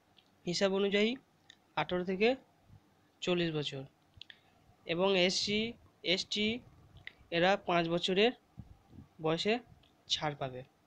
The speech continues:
প্রমাণপত্র হিসেবে লাগবে proof of residence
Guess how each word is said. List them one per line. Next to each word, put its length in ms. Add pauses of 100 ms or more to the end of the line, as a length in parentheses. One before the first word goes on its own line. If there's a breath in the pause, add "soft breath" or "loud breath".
(1400 soft breath)
প্রমাণপত্র 560 (120)
হিসেবে 280
লাগবে 260 (1040 loud breath)
proof 240 (160)
of 100 (720)
residence 460